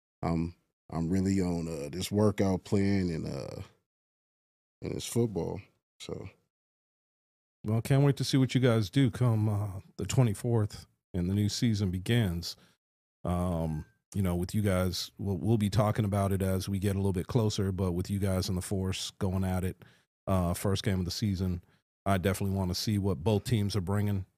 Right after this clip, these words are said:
Speaker 2: Um, I know that, um, the Alienators were kind of, uh,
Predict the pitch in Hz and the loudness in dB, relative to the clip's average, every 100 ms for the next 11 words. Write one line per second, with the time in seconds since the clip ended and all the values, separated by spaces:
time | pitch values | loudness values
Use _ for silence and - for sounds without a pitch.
0 | _ - 92 90 82 78 90 90 90 92 | _ -4 0 0 -2 -2 -2 0 0 0
1 | 87 - 104 90 87 80 80 _ _ _ | -2 0 0 0 -2 -4 -8 _ _ _
2 | _ _ _ - 95 85 78 120 135 98 | _ _ _ -4 -2 -2 -2 0 2 2
3 | 92 90 85 80 - - - - - 98 | 0 -2 -2 -4 -6 -6 -8 -10 -8 -4
4 | 90 87 85 82 95 _ _ _ _ - | -2 -2 -2 -4 -6 _ _ _ _ 2
5 | 131 107 101 87 101 95 92 87 | 2 4 0 -2 -2 0 0 -2